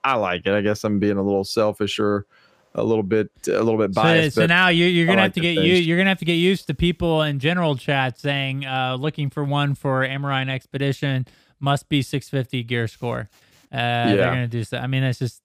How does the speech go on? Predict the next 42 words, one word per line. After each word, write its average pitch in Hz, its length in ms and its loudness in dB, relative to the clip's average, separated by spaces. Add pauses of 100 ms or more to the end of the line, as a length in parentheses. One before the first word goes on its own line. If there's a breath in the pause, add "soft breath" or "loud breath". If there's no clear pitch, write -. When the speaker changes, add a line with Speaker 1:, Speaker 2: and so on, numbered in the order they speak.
Speaker 2:
probably 117 320 -2
the 110 140 -6
nature 110 380 -6
of 107 180 -12
M 117 160 -10
M 110 140 -8
Os 107 180 -6
in 107 140 -10
general. 107 360 -6
But, 110 360 -12
but, 127 180 -10
uh, 156 720 -12
obviously, 180 500 -2
each 185 440 -4
piece 202 260 -2
of 151 140 -2
ite-, 165 360 0
each 165 280 -2
piece 180 240 -2
of 127 120 -6
gear 143 300 0
had 135 260 -2
an 135 280 -6
item 135 340 -6
score 139 300 -8
on 131 180 -6
it 127 80 -10
already. 123 540 -4 (380 soft breath)
They 139 80 2
just, 143 200 -2
now 131 360 0
you 123 160 -2
have 120 100 -4
a 110 40 -10
total 120 600 -4
item 110 300 -6
score, 127 420 -16 (580)
uh, 107 440 -10
which, 110 280 -12
or 120 180 -10
gear 110 280 -8
score. 123 420 -16